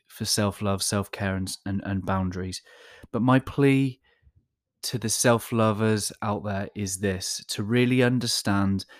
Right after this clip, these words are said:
that the m-, purpose and meaning behind self-love is that when you give yourself what you need, you can show up in the world leading from love, not for love. See, when we don't have self-love, we turn up into the world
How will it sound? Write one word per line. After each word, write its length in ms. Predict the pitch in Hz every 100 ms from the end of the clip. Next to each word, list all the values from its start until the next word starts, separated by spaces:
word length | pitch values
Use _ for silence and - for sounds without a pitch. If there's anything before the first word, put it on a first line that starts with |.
| - _
that 180 | - -
the 60 | 101
m-, 180 | 104 -
purpose 520 | - 127 127 143 131 139
and 120 | 120
meaning 220 | 101 98
behind 320 | 98 98 98
self-love 640 | - 107 110 - 101 101 82
is 140 | 98 -
that 120 | 98
when 460 | 95 101 113 131 127
you 240 | 135 127
give 300 | - 120 110 -
yourself 1400 | - 110 104 104 - - - _ _ - - - 113 123 -
what 240 | 113 117 -
you 320 | 107 110 107
need, 540 | 104 101 98 123 - _ _ _ - _ _ _
you 140 | 117
can 180 | - 113
show 400 | - - 117 113
up 200 | 113 - -
in 160 | 110
the 100 | 107
world 300 | 98 101 98
leading 420 | 104 104 101 98 - _
from 640 | _ - - 117 113 107 98
love, 380 | 90 90 95 - _ _ _ _ _
not 280 | 107 101 -
for 340 | - 104 98
love. 180 | 90 87
See, 160 | -
when 200 | 120 143
we 140 | 165 147
don't 340 | - 110 110
have 280 | 101 101 98
self-love, 640 | - 98 95 - 95 92
we 140 | 110 113
turn 260 | - 113
up 180 | 110 -
into 220 | 107 -
the 100 | 104
world 380 | 98 95 98